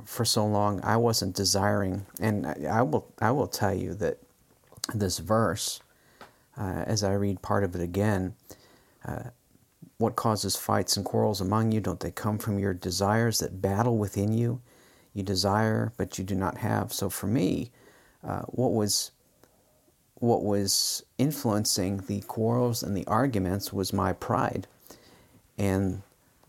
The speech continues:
the pride was a result of my inflated sense of self, whereas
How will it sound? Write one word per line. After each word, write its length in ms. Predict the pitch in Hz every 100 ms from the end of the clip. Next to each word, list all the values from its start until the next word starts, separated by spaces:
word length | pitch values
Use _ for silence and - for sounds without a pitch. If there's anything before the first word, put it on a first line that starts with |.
| _ _ - - _ _ _ _ -
the 80 |
pride 600 | - 135 156 185 107 110 120 - -
was 220 | 110 113
a 80 | 107
result 480 | 101 - 110 107 107
of 120 | 95
my 500 | 101 98 98 101 113
inflated 920 | 104 95 - - 107 104 107 98 92
sense 500 | - - 104 98 -
of 240 | - 90 87
self, 720 | - - 110 92 - - - _ - _ _ _ - - _
whereas 480 | - 104 95 95 95